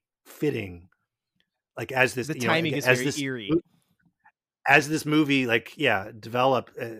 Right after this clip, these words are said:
Speaker 1: un-, unfolds, like, it becomes more, uh, yeah, relevant
Speaker 2: Yeah.
Speaker 1: or whatever.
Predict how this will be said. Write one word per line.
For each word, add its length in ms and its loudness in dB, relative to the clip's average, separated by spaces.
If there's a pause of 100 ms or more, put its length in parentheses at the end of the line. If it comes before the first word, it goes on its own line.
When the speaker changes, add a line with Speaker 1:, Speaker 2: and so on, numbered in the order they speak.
(240)
Speaker 1:
un-, 160 -12 (280)
unfolds, 720 0 (540)
like, 160 -12
it 100 -12
becomes 360 -10
more, 320 -10 (240)
uh, 340 -12 (300)
yeah, 180 -8
relevant 360 -10
Speaker 2:
Yeah. 400 -20
Speaker 1:
or 180 -18 (560)
whatever. 300 -20